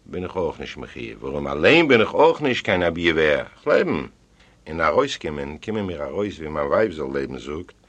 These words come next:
אויך נישט ווען קיין שניידערס און נישט פון קיין שיסטערס. האב איך גערעכנט, אז איך וויל מיט מיינע טעכטער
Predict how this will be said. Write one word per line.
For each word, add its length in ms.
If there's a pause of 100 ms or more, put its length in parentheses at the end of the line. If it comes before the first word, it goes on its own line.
(240)
אויך 220
נישט 140
ווען 120
קיין 140
שניידערס 1000 (380)
און 140
נישט 160
פון 180
קיין 180
שיסטערס. 720 (560)
האב 120
איך 80
גערעכנט, 760
אז 200
איך 120
וויל 220
מיט 100
מיינע 480
טעכטער 640